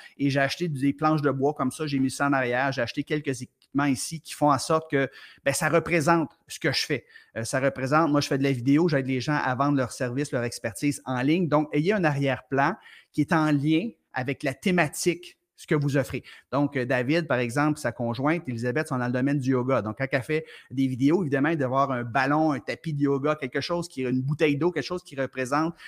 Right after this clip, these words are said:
les gens qui font du yoga. Très, très important. Euh, ensuite de ça, prochaine chose, ah oui, arrière-plan, <laughs> pour ça, c'est très important. Pour ceux et celles qui débutent, par exemple,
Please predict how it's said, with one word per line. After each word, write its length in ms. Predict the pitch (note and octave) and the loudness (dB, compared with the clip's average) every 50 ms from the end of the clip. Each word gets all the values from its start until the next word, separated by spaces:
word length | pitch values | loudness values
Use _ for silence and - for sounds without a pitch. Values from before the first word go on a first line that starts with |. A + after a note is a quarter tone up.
| - - - | -18 -8 -2
les 140 | C3 C3+ B2 | 0 0 0
gens 180 | A#2+ D3 D#3 | 2 0 0
qui 140 | D3+ - - | -2 -4 -6
font 200 | - D3+ D3 D3 - | -4 -2 -2 -2 -4
du 160 | C3 A#2 C3 | -6 -2 0
yoga. 420 | C#3 C3 A#2+ A#2 B2 C3+ C#3+ C#3+ - _ _ | 2 2 2 2 2 0 0 -2 -6 _ _
Très, 160 | - C#3+ C#3 C3 | -6 -4 -4 -4
très 280 | - C3+ C3+ C3 C3+ _ _ _ _ _ _ - - A2 | -2 -4 -4 -4 -4 _ _ _ _ _ _ -14 -6 -2
important. 420 | C#3 C3+ B2+ - A#2 - - A#2+ - - _ - - - - - - - | -2 -2 -2 -2 -6 -6 -6 -10 -10 -10 _ -20 -20 -20 -20 -10 -2 2
Euh, 140 | C3+ C#3+ - - | 2 2 4 6
ensuite 240 | G#3 A3+ - C4+ B3 | 4 4 4 6 4
de 80 | A#3+ | 4
ça, 160 | A#3+ - C4+ B3+ | 6 6 0 0
prochaine 500 | - A3 A3 G#3 - B3+ A#3+ A#3+ A3+ F#3 | 2 2 2 2 2 2 2 0 0 0
chose, 340 | - - A#3 A3 A3+ G#3+ - - - | 0 0 -2 0 -2 -4 -4 0 2
ah 60 | F3 | 2
oui, 200 | G#3+ A#3+ F#3+ C#3 - | 4 4 2 0 -2
arrière-plan, 720 | - A#2+ C3 E3+ F3 F3 F3+ - - - E3 D#3+ E3+ D#3+ C#3+ | -4 -2 2 4 4 4 4 2 -2 -4 -2 -2 0 -2 -2
<laughs> 60 | - | -4
pour 200 | - - F#3+ - | -4 -4 -4 -2
ça, 120 | - F3 | -2 -4
c'est 80 | D#3 D#3 | -6 -4
très 200 | - D#3 D#3+ D#3+ | -4 -2 -2 -2
important. 360 | D#3+ - D3+ C#3 - E3+ F3+ | 0 -2 -2 -4 -4 -4 -6
Pour 120 | - D3+ | -6 -8
ceux 160 | - - C#4 C4+ | -8 -6 -6 -4
et 40 | |
celles 240 | G#3+ - A3+ A3 A3 | -4 -2 -4 -4 -4
qui 120 | - - D#3 | -4 -2 4
débutent, 360 | D#3+ D#3+ C#3+ D3+ D#3+ D#3+ - | 4 6 6 6 2 0 0
par 100 | C#3+ B2 | -2 -4
exemple, 400 | B2 A2+ G#2 B2+ B2+ C3 B2+ | -4 -4 -6 -4 -4 -4 -4